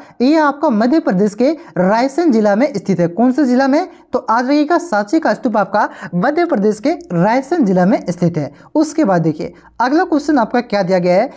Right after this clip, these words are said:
कि जातक कथा में किसके पूर्व जन्म की कथाएं संकलित है? तो जातक कथा में आपका भगवान बुद्ध की पूर्व जन्म की कथाएं संकलित है। ऑप्शन नंबर ए इसका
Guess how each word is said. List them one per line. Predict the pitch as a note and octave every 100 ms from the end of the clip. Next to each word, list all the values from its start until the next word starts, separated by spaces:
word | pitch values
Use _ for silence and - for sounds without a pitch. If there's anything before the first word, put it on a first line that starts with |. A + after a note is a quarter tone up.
| - _
कि | D#4+
जातक | A3 A3+ C4 C#4+ F#4+ F#4
कथा | G#3 G3+
में | A3+ F#3+ - - _
किसके | D#4 D#4+ G4 F#4+
पूर्व | - E4 F4+
जन्म | G3+ A3 A#3
की | A3+ D4
कथाएं | A3 E3+ F3+ B3
संकलित | A#3 F#3+ F#3 F3+ F3+
है? | C#3 - -
तो | E4 C#4
जातक | F3 F3 B3 F#4+ F#4
कथा | A3 A3 A3+
में | A3
आपका | F#3 F#3 G#3 - -
भगवान | E3 G3 A3 D#4 F4
बुद्ध | G#3 B3+ E4
की | E4 E4+
पूर्व | F4 E4 E4+
जन्म | C4+ C#4
की | A3 C4
कथाएं | G3 F#3+ F#3+
संकलित | G#3+ F#3+ F3 G3 A#3
है। | B3+ D4 - _
ऑप्शन | B3+ C#4+ C#4+ F#4
नंबर | F4+ A#3
ए | G3+ G#3
इसका | G#3 B3